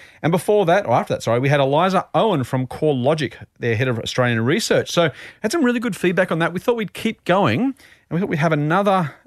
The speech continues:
uh, another expert in her particular field, a lady. There's a, there's a bit of a hint. Wonder who it might be. Now, our heritage, Doc, and our, our focus generally is shares. That's kind of our thing, right?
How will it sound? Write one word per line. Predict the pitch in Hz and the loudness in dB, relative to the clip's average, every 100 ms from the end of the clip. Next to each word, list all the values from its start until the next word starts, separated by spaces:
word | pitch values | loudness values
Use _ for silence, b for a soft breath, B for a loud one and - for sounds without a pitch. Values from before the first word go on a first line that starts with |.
| - | -6
uh, | 165 202 220 | -2 0 0
another | 311 403 | -2 -2
expert | 339 - - 214 135 - - _ - | -4 -6 -2 0 0 -2 -16 _ -6
in | 139 | 0
her | 156 | 0
particular | - - 196 160 131 | -2 -8 -4 0 2
field, | 135 180 | 2 0
a | 196 | 0
lady. | 110 123 | 0 0
There's | 226 147 | -2 -2
a, | 123 | -2
there's | - 135 | -2 -4
a | |
bit | 127 | -2
of | 139 | 0
a | |
hint. | 139 240 - b b b _ | 0 -2 -6 b b b _
Wonder | 120 127 | -2 0
who | |
it | 123 | 2
might | 123 117 | 0 2
be. | 131 247 B B B B | 0 0 B B B B
Now, | 175 - _ _ _ _ _ _ | -2 -2 _ _ _ _ _ _
our | 170 240 | 0 2
heritage, | 208 190 160 131 - | 2 0 0 -4 -2
Doc, | 117 117 - 113 - | 0 0 -6 -14 -4
and | 117 | 0
our, | 120 123 120 - | 2 0 -2 -4
our | - | -4
focus | 151 220 208 160 | 0 0 0 -2
generally | 147 117 107 | 0 0 0
is | |
shares. | 110 - 82 220 | 0 -2 -2 -2
That's | 202 - | -4 -2
kind | 117 | 0
of | 104 | 2
our | 98 | 0
thing, | 90 - 82 98 | -4 -6 -4 0
right? | 110 | 0